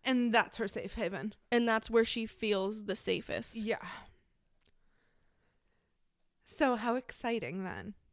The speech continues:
Speaker 1: to wake up to those metal doors opening, or that metal door opening, and to see people in the swat team with F B I jackets opening it up.
Speaker 2: Oh my God, thank God.
Speaker 1: She said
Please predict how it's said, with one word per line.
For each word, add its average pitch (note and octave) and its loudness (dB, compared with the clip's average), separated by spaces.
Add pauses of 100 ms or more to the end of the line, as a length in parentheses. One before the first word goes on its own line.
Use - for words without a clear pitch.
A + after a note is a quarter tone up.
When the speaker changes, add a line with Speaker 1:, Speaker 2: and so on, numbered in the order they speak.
(140)
Speaker 1:
to A#3 -2
wake A3 -2
up - 0
to A3 -4
those F#3+ 0
metal G#3 2
doors G3+ -2
opening, F3 -6 (440)
or G3+ 0
that F#3 2
metal G3 -2
door F3+ -4
opening, E3 -6 (220)
and F3+ -4
to G3+ -6
see F#3 -6
people G#3+ -2
in G3 -4
the - -6
swat - -2
team G#3+ -4
with G3+ -4
F - -6
B G3 -2
I G#3 0
jackets - -8 (120)
opening F#3 -6
it E3+ -6
up. - -10 (160)
Speaker 2:
Oh B3+ 0
my G3+ -6
God, G#3+ -4
thank A3 -6
God. G#3+ -6 (420)
Speaker 1:
She A#3+ -6
said G#3 6